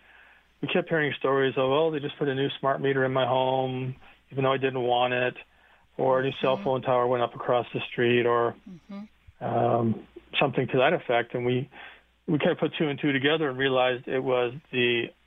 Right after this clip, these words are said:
Speaker 1: effect of electromagnetic frequencies lowering the consciousness of the property.
Speaker 2: Mm-hmm.
Speaker 1: So we did research on, um, substances that could, uh, help with that, and we, we came across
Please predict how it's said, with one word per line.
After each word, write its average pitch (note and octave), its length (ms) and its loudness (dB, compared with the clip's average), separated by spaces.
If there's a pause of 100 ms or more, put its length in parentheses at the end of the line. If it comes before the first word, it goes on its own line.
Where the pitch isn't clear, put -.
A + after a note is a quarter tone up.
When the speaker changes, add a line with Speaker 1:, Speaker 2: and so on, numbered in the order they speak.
Speaker 1:
effect D3 600 0 (100)
of B2+ 540 2 (400)
electromagnetic B2+ 880 2
frequencies C3 560 0 (300)
lowering B2 380 0
the B2 60 0
consciousness C#3 560 -4
of A#2+ 80 0
the A#2+ 60 0
property. B2+ 500 0 (480)
Speaker 2:
Mm-hmm. F3+ 440 -18 (520)
Speaker 1:
So C#3+ 100 0
we C#3 120 2
did D#3+ 180 0
research D#3 480 0 (240)
on, C#3 680 0 (160)
um, B2+ 680 -2 (400)
substances D3+ 680 -2
that C3 220 -2
could, B2+ 380 -2 (1000)
uh, A#2+ 160 2
help - 280 2
with D#3+ 140 0
that, E3+ 300 2 (340)
and C3+ 400 0
we, C3 200 2
we C#3+ 120 0
came E3 200 0
across D3+ 420 0